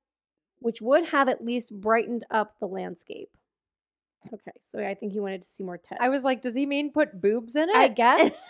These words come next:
Speaker 2: <laughs>
Speaker 1: All horror does not have to have nudity, okay?
Speaker 2: Uh,
Speaker 1: Let's, let's just be real.
Speaker 2: It is a bonus, though.
Speaker 1: I, yeah, it is.
Speaker 2: <laughs>
Speaker 1: Um, so <laughs> Metacritic, the Metascore was an eighteen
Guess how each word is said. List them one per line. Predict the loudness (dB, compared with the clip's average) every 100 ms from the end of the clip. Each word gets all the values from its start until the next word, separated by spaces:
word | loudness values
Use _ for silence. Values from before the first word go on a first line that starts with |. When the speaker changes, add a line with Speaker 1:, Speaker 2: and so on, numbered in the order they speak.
| -6
Speaker 2:
<laughs> | -4 0 0 2 0 0 -4 -4 2
Speaker 1:
All | 2 4
horror | 4 4
does | 2 2
not | 2
have | 2 0
to |
have | -2 0
nudity, | 2 2 0 -4
okay? | -2 -2 -2 -6 _ -2
Speaker 2:
Uh, | -2 -2 _
Speaker 1:
Let's, | -14 -14 -12
let's | -12 -10
just | -12 -12
be |
real. | -14 -12
Speaker 2:
It | -6
is | -4
a | -2
bonus, | -2 -4 -8
though. | -8 -6 -2
Speaker 1:
I, | 0 0
yeah, | 0 -2
it | 2 2
is. | 2 0
Speaker 2:
<laughs> |
Speaker 1:
Um, | 4 6 4 4 -2 -2
so | -2 0 2 0 -2 -4
<laughs> | _ -14 -2
Metacritic, | 4 4 4 2 0 2
the | -2
Metascore | -2 -2 -2 0
was | 0
an | -4 -12 _ -10
eighteen | -8 -8 -12 _ -20 -14 -10 -8 -6 -8 -10